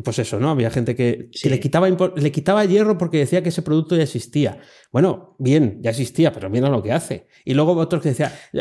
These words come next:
Speaker 1: "Eh, lo que he visto es para hacer el pintaapis", o sea, un, como cosas muy sencillas. Ya, pero es que te lo van a poner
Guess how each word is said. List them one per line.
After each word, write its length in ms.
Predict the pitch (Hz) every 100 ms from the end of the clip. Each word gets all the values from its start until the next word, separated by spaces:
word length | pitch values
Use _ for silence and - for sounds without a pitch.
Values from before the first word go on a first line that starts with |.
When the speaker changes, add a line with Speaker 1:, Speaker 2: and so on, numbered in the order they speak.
| -
Speaker 1:
"Eh, 120 | 165
lo 120 | 160
que 100 | 165
he 40 | 196
visto 260 | 214 -
es 80 | 247
para 180 | - 185
hacer 260 | 151 202 214
el 180 | 202
pintaapis", 640 | 196 160 143 131 127 101 -
o 40 |
sea, 220 | 117 104 92
un, 100 | 123
como 340 | - 127 120
cosas 240 | 120 143 170
muy 140 | 147
sencillas. 580 | 135 110 - 92 85 - _ -
Ya, 140 | 165
pero 220 | 196 120 - - _
es 160 | - 175
que 100 | 226
te 100 | 214
lo 100 | 202
van 120 | 214
a 80 | 214
poner 400 | 180 190 190 190